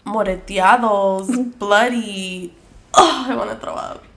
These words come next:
Speaker 1: And he's smiling, and I'm staring at his mouth, and I
Speaker 2: <laughs>
Speaker 1: think he thought I was staring 'cause I wanted to kiss him, and he went in for a kiss. And I was gagging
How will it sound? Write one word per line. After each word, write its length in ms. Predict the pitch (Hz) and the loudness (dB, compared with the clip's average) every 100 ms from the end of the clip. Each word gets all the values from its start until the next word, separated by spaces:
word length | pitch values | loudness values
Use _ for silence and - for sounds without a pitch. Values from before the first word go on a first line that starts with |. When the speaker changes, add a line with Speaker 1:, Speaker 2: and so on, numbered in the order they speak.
| - - - - - - - - - - _ - | -20 -20 -20 -20 -20 -20 -20 -20 -20 -20 _ -6
Speaker 1:
And 160 | 247 | -2
he's 200 | 262 277 | 0 0
smiling, 380 | 269 233 226 285 | 2 2 2 0
and 100 | 302 | 0
I'm 140 | 254 240 | -2 -2
staring 480 | - - 208 233 254 | -4 -6 -4 -2 -4
at 100 | 254 | -4
his 180 | 233 | -4
mouth, 260 | 226 208 370 | -2 4 6
and 140 | 302 | 6
I 80 | 226 | 8
Speaker 2:
<laughs> 140 | 240 - | 8 8
Speaker 1:
think 220 | 202 233 | 4 -6
he 180 | 285 285 | -8 -2
thought 180 | 214 208 | 2 4
I 80 | 226 | 2
was 160 | 247 | -2
staring 340 | 240 202 202 233 | -6 -6 -6 -6
'cause 100 | 226 | -4
I 80 | 208 | -2
wanted 280 | 202 226 233 | -2 -4 -8
to 60 | |
kiss 340 | 226 220 202 - | -10 -10 -6 -2
him, 180 | 285 | -2
and 240 | 302 262 247 | -2 -4 -2
he 140 | 262 | 0
went 160 | 208 202 | 0 0
in 120 | 190 | -4
for 100 | - | -4
a 80 | 240 | -8
kiss. 720 | 233 226 190 190 - - - _ _ _ _ _ _ _ _ _ _ - | -8 -8 -8 -8 -12 -16 -20 _ _ _ _ _ _ _ _ _ _ 0
And 160 | 247 | 4
I 120 | 240 | 6
was 180 | 233 277 | 4 2
gagging 720 | 240 214 214 233 311 359 403 | 2 2 2 -2 0 0 -2